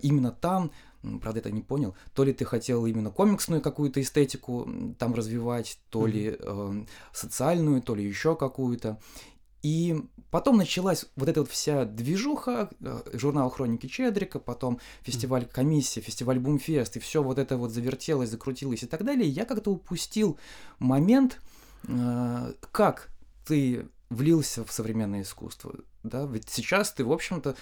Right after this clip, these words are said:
Speaker 1: э, в этом пространстве русского с-, ну, российского современного искусства занимаешь определенный такой вот, м, ну, я бы сказал, не то чтобы полюс, да, но вот некое свое место. Вот как это случилось?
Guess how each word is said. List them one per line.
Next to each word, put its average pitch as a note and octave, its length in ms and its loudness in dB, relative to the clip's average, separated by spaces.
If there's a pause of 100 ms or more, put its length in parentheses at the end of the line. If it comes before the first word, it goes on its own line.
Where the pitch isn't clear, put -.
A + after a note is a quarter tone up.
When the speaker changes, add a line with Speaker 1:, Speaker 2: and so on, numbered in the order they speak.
(200)
Speaker 1:
э, A2 180 -4
в G#2 100 -2
этом B2 240 0 (100)
пространстве F3 600 0
русского A#2+ 320 -4
с-, - 180 -14
ну, C3 180 2
российского A#2 420 -2
современного A#2 520 -2
искусства A#3 400 -4
занимаешь B2+ 380 -2
определенный A#2+ 420 -2
такой C3+ 280 -2
вот, A#2 220 -4 (380)
м, - 1120 -6
ну, C3 160 0
я A#2+ 140 -2
бы A#2+ 80 -8
сказал, A#2+ 340 -4
не B2 80 2
то B2 80 0
чтобы C#3+ 180 0
полюс, D#3 440 0
да, D3+ 240 -2
но D#3+ 200 -2
вот C#3 140 -4
некое D3 300 0
свое C3 260 0
место. C3+ 460 2 (500)
Вот A#2 140 -2
как G3+ 160 2
это C3+ 100 0
случилось? A2 720 -6